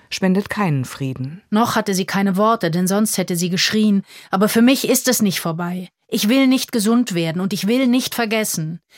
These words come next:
Speaker 2: Ihr wollt es durchstreichen und weitergehen, wie es so schön und bequem heißt. Ihr wollt mir meine Angst wegnehmen, sie verleugnen und durchstreichen und euch vor meiner Wut schützen.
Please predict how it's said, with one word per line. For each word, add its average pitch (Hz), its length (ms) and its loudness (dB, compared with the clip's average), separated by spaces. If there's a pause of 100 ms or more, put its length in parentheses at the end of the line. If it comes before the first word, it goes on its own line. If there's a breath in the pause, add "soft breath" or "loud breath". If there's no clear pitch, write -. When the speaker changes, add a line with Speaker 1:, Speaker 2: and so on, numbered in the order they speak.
Speaker 2:
Ihr 233 160 -2
wollt 240 180 0
es - 140 -8
durchstreichen 196 800 -2
und 185 160 -4
weitergehen, 185 580 -2
wie 170 60 -4
es 160 100 -2
so 170 120 -4
schön 160 280 -2
und 165 140 -4
bequem 165 480 -4
heißt. 170 360 -6 (320 loud breath)
Ihr 247 280 2
wollt 233 220 2
mir 269 200 6
meine 240 340 4
Angst 262 360 0
wegnehmen, 170 580 -2 (160)
sie 220 120 -4
verleugnen 220 680 0
und 196 240 -4
durchstreichen 170 680 -2
und - 180 -4
euch 202 160 -2
vor 202 120 0
meiner 202 360 0
Wut 254 200 2
schützen. - 580 -4